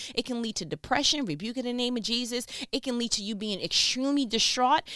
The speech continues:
It can lead to having those ideations where you feel like, "Oh my gosh, I don't wanna be here no more," because you are being squeezed more than the average lemon in your care department and you're not being refilled properly.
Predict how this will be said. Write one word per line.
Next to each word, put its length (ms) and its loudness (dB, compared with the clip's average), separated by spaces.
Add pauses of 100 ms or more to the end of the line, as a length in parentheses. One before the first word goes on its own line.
It 120 0
can 200 0
lead 240 0
to 260 2
having 380 2
those 320 2
ideations 680 6
where 120 4
you 160 2
feel 160 -2
like, 260 4
"Oh 80 0
my 160 0
gosh, 340 2
I 60 2
don't 100 2
wanna 140 0
be 220 0
here 140 2
no 120 -2
more," 220 0 (200)
because 460 2
you 140 4
are 120 8
being 280 0
squeezed 640 4
more 180 4
than 140 -2
the 180 0
average 360 2
lemon 340 4
in 200 -2
your 120 2
care 360 0
department 600 -2 (180)
and 160 4
you're 120 4
not 260 0
being 260 0
refilled 640 2
properly. 640 -2